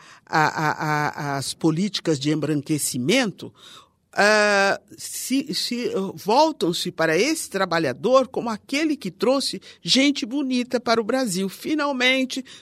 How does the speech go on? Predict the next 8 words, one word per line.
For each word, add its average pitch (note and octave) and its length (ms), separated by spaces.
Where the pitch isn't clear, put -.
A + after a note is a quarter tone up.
brasileiros G#3+ 800
loiros G3+ 480
de E3+ 100
olhos F#3 280
azuis F3+ 360
e G#3+ 60
tal. F3+ 260
Mas F#3 400